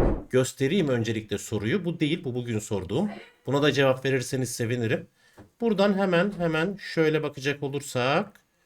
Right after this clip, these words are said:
şuradan. Soru şuydu. Aşağıdakilerden hangisi daha iyi yükseltgendir? Video izlediyseniz yükseltgen, yükseltgenen değil.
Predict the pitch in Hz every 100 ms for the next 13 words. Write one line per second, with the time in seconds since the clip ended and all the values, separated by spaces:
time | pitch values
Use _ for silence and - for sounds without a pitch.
0 | _ - - 120 107 101 101 107 123 165
1 | 208 208 - _ _ _ _ - 202 226
2 | 240 233 190 285 - 170 - 202 196 208
3 | 202 202 185 202 220 185 170 202 185 208
4 | 208 165 220 160 175 170 - 185 208 214
5 | - 120 170 196 202 - - 127 135 -
6 | - _ _ _ _ - 175 240 233 233
7 | 269 294 247 208 175 190 196 180 185 285
8 | 277 202 208 - 220 208 214 208 214 220
9 | 220 220 117